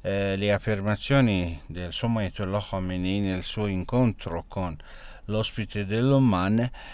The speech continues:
ha avuto una grande eco sulle prime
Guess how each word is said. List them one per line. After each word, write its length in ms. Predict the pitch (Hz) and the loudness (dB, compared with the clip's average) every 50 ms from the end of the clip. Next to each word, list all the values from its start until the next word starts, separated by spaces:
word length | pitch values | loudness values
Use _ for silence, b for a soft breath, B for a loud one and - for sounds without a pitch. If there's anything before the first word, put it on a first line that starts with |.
| B B B B - | B B B B -6
ha 200 | - 98 104 101 | -2 0 2 2
avuto 400 | 95 95 107 123 120 - - 117 | 2 0 0 -2 -2 -2 0 0
una 260 | 110 113 113 110 107 107 | 2 4 4 4 4 2
grande 680 | 95 92 107 110 123 139 147 147 127 131 123 123 143 156 | 2 2 4 6 6 8 6 6 6 6 6 6 4 4
eco 400 | 151 - - 110 101 92 82 - | 2 0 0 2 2 2 0 -2
sulle 440 | - - - 95 92 90 90 90 | -8 -8 -6 -6 -6 -4 -6 -6
prime 420 | 82 - - 120 123 120 113 107 | -6 -4 -2 2 2 4 2 2